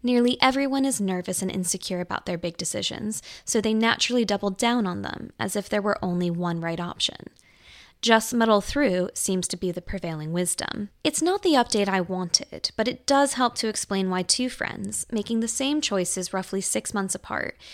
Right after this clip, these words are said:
keep trying to convince me that the other one has her timeline all wrong.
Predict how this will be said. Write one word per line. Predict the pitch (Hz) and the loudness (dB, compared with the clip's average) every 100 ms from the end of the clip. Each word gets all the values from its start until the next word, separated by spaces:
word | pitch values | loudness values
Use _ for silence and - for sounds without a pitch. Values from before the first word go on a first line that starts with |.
| - _ | -20 _
keep | - 302 | 0 0
trying | - 269 262 | 2 2 2
to | |
convince | 254 240 220 214 - | 0 0 0 -2 -2
me | 190 | -2
that | 190 | -2
the | 208 - | -4 -2
other | 214 214 | 0 0
one | 196 175 | 0 -2
has | 180 185 | -2 -2
her | - | -2
timeline | 202 - 185 185 180 180 - | -4 -2 -2 0 -2 -2 -2
all | 175 180 | -2 0
wrong. | 208 220 - - | -2 -2 -4 -12